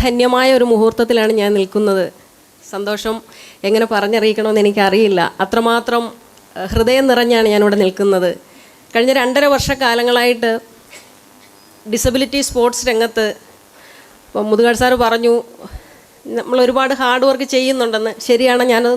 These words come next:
നൂറ് ശതമാനം സമ്മതിക്കുന്നു. ശരിക്കും ഹാർഡ് വർക്ക് ചെയ്ത് തന്നെയാണ് ഇതുവരെ എത്തിയത്. എൻ്റെ ഏറ്റവും വലിയൊരു വിഷമം അതിനൊരു, ആ, പരിഹാരമാണ് ഇന്ന്, ഇന്നിവിടെ നടന്നത്. കാരണം ഡിസംബർ പത്താം തീയതി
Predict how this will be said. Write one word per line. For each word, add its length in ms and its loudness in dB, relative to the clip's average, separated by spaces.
നൂറ് 220 2
ശതമാനം 340 2
സമ്മതിക്കുന്നു. 720 -4
ശരിക്കും 340 0
ഹാർഡ് 220 0
വർക്ക് 320 0
ചെയ്ത് 240 2
തന്നെയാണ് 320 2
ഇതുവരെ 380 4
എത്തിയത്. 560 -2
എൻ്റെ 200 -2
ഏറ്റവും 220 0
വലിയൊരു 320 0
വിഷമം 360 -2
അതിനൊരു, 400 0
ആ, 40 -2
പരിഹാരമാണ് 640 0
ഇന്ന്, 220 -4
ഇന്നിവിടെ 380 0
നടന്നത്. 340 -2
കാരണം 320 -2
ഡിസംബർ 460 -2
പത്താം 360 0
തീയതി 320 0